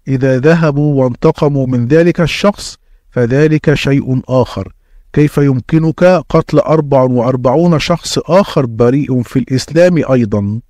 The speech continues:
حتى لو عرفت من هو المجرم الرئيسي، فكما قال الله تعالى في سورة المائدة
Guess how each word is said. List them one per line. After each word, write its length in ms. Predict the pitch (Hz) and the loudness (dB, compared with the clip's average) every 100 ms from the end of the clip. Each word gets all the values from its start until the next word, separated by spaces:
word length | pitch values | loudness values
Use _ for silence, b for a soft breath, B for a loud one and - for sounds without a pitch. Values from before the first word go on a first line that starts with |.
| _ _ _ _ _ _ | _ _ _ _ _ _
حتى 380 | - 165 - 156 | -4 -2 2 2
لو 140 | 147 | 4
عرفت 580 | 135 143 165 - - 120 - - | 2 2 0 -2 -2 -2 -2 -6
من 340 | 127 160 185 | 0 2 2
هو 260 | 165 175 165 | 2 2 2
المجرم 560 | 139 156 156 135 127 113 127 | 2 0 0 0 -2 -2 -2
الرئيسي، 760 | 127 127 139 180 - 208 208 - _ _ _ _ | 0 0 0 -2 0 0 0 -4 _ _ _ _
فكما 500 | 131 117 156 156 151 | -4 0 2 2 0
قال 300 | - 151 147 | 0 2 2
الله 380 | 139 147 147 135 | 2 0 -2 -2
تعالى 460 | 135 131 147 143 127 | -2 0 0 0 0
في 180 | 131 | -2
سورة 340 | 117 147 147 135 135 | -4 0 0 0 -2
المائدة 640 | 127 131 127 147 143 | 0 0 0 0 2